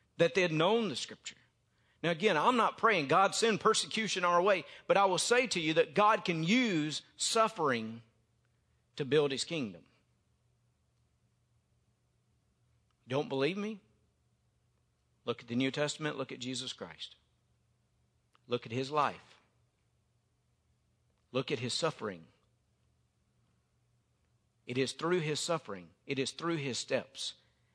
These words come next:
that we ourselves have life today. And Paul,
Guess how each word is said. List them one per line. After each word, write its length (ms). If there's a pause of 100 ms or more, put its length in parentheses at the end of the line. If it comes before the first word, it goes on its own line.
(140)
that 160
we 180
ourselves 640
have 200
life 380
today. 340 (1500)
And 160
Paul, 420